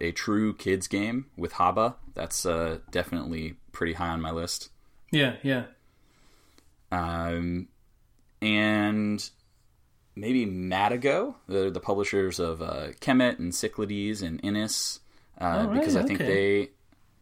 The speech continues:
Speaker 1: they are also one of those people who, they pay attention to the whole product,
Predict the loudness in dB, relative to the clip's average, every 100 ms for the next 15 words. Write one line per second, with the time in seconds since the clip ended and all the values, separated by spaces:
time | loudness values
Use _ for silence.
0 | _ 2 4 6 6 4 4 2 2 0
1 | -2 -6 -6 -6 -2 -2 -2 -4 -4 0
2 | 2 2 2 -2 -2 -4 -4 -2 0 -2
3 | -2 2 4 4 -2